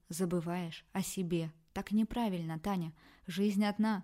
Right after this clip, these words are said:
В каждом человеке должна быть толика здорового эгоизма. Или же тебя постоянно будут пинать, нагружая работой и пытаясь урвать за твой счёт кусочек благополучия. С такой внешностью, умом ты могла бы достичь очень больших высот.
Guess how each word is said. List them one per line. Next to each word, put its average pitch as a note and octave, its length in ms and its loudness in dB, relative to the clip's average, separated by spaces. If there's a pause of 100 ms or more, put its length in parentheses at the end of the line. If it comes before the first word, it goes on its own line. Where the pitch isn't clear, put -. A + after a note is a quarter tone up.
(120)
В - 80 -20
каждом G3 400 2
человеке F#3+ 500 -2
должна F3+ 440 -4
быть F#3+ 200 -4
толика G#3+ 380 -4
здорового F3 640 -4
эгоизма. F3 560 -2 (480)
Или B3+ 160 4
же A3+ 100 2
тебя A#3 220 2
постоянно A3 500 0
будут F#3+ 260 -2
пинать, F3 400 -2 (140)
нагружая G3 500 4
работой F#3 460 0
и D#3+ 140 -2
пытаясь F#3 480 -2
урвать F3+ 320 -2
за E3 100 0
твой E3+ 160 -2
счёт F#3+ 260 -6
кусочек F3 500 -6
благополучия. D#3+ 840 -4 (440)
С - 80 -12
такой C4 240 2
внешностью, A3 760 2
умом A3+ 520 4 (360)
ты - 80 -2
могла A3 300 2
бы G3+ 140 0
достичь F#3 500 -6
очень A#3 380 2
больших E3+ 420 -4
высот. D#3+ 420 -8